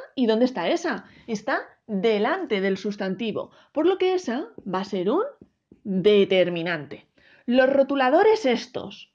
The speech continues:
Sustantivo es rotuladores, ¿y dónde está estos? ¿En qué posición? Está detrás del sustantivo, por lo que es un adjetivo, y estos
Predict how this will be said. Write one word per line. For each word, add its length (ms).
Sustantivo 680
es 60
rotuladores, 840
¿y 100
dónde 200
está 280
estos? 600
¿En 140
qué 80
posición? 560
Está 420
detrás 1000
del 300
sustantivo, 880
por 180
lo 200
que 260
es 220
un 160
adjetivo, 760
y 380
estos 640